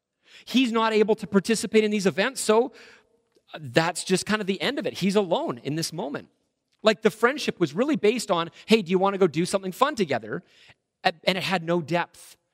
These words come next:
beyond that. Now, we, we spent some time then kind of unpicking what was going on there. But, and one of the things I pointed out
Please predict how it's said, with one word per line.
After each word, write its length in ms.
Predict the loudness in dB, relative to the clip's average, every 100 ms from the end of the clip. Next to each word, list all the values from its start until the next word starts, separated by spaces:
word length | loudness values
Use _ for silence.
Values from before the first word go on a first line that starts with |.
| _ _ _ _
beyond 380 | -6 -4 -6 -10
that. 240 | -14 -16 -20 -20 _ _ _ _ _ _ _ _ _ _
Now, 200 | -2 -2
we, 200 | -2 -2
we 160 | 0 -2
spent 280 | 0 -2 -2
some 120 | -6
time 280 | 0 0 2
then 140 | 0
kind 180 | 0 -2
of 60 | 0
unpicking 540 | -4 2 2 2 0
what 120 | -2 -2
was 140 | -2
going 260 | 0 0 0
on 220 | -2 -2
there. 180 | -4 -6 -14 -2
But, 120 | 0 0 -2
and 120 | -4 0
one 140 | 0
of 40 |
the 100 | 0
things 200 | -2 -2
I 100 | -2
pointed 440 | -4 -4 -2 0 0
out 300 | 0 -2 -4